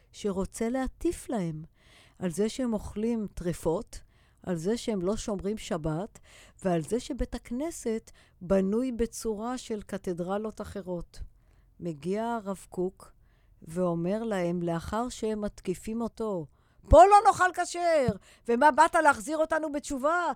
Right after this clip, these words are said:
בתשובה אנחנו לא חוזרים." אומר הרב קוק, "באתי להיות מושפע מכם. באתי ללמוד אמונה וטוהר מידות מכם." בדלת האחורית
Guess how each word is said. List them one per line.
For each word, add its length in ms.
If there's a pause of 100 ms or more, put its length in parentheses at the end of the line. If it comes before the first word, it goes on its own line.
(240)
בתשובה 420
אנחנו 300
לא 100
חוזרים." 680 (440)
אומר 400
הרב 400
קוק, 460 (420)
"באתי 540
להיות 520
מושפע 640
מכם. 680 (920)
באתי 560
ללמוד 680 (220)
אמונה 640 (100)
וטוהר 580
מידות 640
מכם." 640 (500)
בדלת 540
האחורית 760